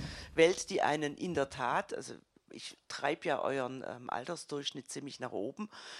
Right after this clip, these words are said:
inzwischen, <clears throat> in der Tat, ähm, überfordert ist, jedenfalls meine Generation,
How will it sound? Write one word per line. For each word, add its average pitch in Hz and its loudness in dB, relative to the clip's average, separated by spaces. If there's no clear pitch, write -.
inzwischen, 185 -4
<clears throat> 262 4
in 233 2
der 214 4
Tat, 139 2
ähm, 175 8
überfordert 208 4
ist, - -6
jedenfalls 147 -8
meine 156 0
Generation, 165 -2